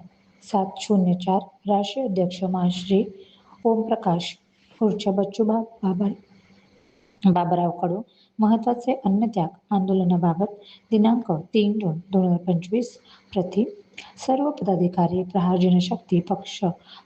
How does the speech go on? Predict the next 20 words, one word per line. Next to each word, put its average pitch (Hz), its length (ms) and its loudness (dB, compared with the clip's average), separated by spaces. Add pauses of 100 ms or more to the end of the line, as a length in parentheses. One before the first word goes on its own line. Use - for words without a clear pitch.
प्रहार 190 260 0
दिव्यांग 208 400 2
क्रांती 202 480 -2
संस्था, 196 460 0 (460)
प्रहार 202 280 2
मूकबधिर 208 520 0
संघटना, 196 540 -2
महाराष्ट्र 180 540 -2
राज्य. 175 340 -2 (440)
नमस्कार, 226 440 4
दिनांक 190 420 2
आठ 208 280 0
जून 220 280 4
दोन 202 160 4
हजार 196 120 4
पंचवीस 202 560 -4
रोज, 185 260 0 (760)
रोजी 202 300 2 (340)
रविवारी. 208 380 2
स्थळ 196 320 -2